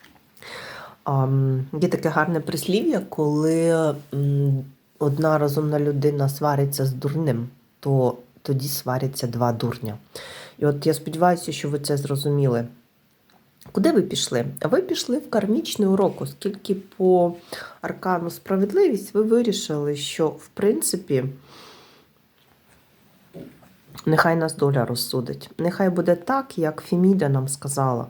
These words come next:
Тут Феміда, вона навіть не сліпа, вона трошки тут з підбитим оком, вона бачить, бачите, одне око підглядає.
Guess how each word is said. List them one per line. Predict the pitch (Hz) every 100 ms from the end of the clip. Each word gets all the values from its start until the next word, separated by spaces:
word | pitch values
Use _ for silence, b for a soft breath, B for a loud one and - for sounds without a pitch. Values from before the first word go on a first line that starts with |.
| - _ B B B
Тут | 180
Феміда, | - 180 196 208 175
вона | 160 170
навіть | 180 165 165
не | 160
сліпа, | - - 208
вона | 202 170
трошки | 175 175 185 -
тут | 208 185
з | 185
підбитим | - 156 147 175 180 -
оком, | 165 - 127 123
вона | 135 175
бачить, | 175 170 117 - -
бачите, | 175 233 -
одне | 143 165
око | 196 202 -
підглядає. | 185 - - 151 151 147 127